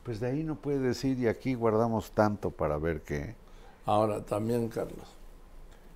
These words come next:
Speaker 2: el martes por la noche, este martes, se cumple un mes.
Speaker 1: Ya un mes.
Speaker 2: Este martes, en los primeros, en los primeros quince minutos de este miércoles, o sea, el martes por la noche,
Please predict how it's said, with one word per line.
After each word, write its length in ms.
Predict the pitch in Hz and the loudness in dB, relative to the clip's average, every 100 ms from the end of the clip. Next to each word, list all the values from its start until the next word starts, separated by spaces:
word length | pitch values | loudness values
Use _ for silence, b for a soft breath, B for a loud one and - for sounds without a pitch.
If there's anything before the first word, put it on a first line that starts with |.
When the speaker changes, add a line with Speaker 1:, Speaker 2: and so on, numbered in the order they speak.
| - - - | -20 -20 -4
Speaker 2:
el 220 | 135 120 | 2 4
martes 640 | 117 139 175 220 202 - - - 147 | 6 6 4 2 -2 -4 -10 -14 -4
por 100 | 135 | -2
la 120 | 107 | 0
noche, 340 | 107 113 - 202 190 | 0 -2 -4 -6 -4
este 240 | 127 - 120 | -2 0 0
martes, 540 | 113 110 165 175 - - | 0 -4 -6 -6 -8 -10
se 200 | - 120 | -4 -2
cumple 320 | 92 123 151 | -2 -2 0
un 160 | 165 135 | 0 0
mes. 380 | 135 156 - - - - - - - - - - - - - - - | -4 -6 -10 -16 -20 -20 -20 -20 -20 -20 -20 -20 -20 -20 -20 -20 -10
Speaker 1:
Ya 160 | - 82 | -4 -4
un 140 | 80 | -4
mes. 200 | 82 82 B B B B | -8 -10 B B B B
Speaker 2:
Este 300 | 120 131 - | 0 0 2
martes, 480 | 147 143 160 - 160 | 2 2 0 0 2
en 180 | 131 120 | 4 6
los 140 | 117 | 4
primeros, 540 | 117 120 127 160 165 151 | 4 2 4 4 4 4
en 160 | 135 131 | 4 6
los 120 | 127 | 6
primeros 420 | 131 127 160 165 | 2 4 6 6
quince 380 | - 156 156 147 | 4 4 6 4
minutos 580 | 127 113 98 - 73 - b b b b - | 4 0 -2 -8 -14 -16 b b b b 0
de 140 | 110 | 2
este 200 | 117 117 | 4 2
miércoles, 640 | 113 123 135 170 185 190 - - - - - - - | 2 2 2 0 0 -4 -12 -20 -20 -20 -20 -14 -8
o 80 | |
sea, 160 | 104 113 | 0 2
el 120 | 101 | 2
martes 320 | 98 113 120 | 2 -2 -4
por 160 | - 104 | -6 -4
la 80 | 95 | -2
noche, 360 | 120 135 180 | -4 -4 -6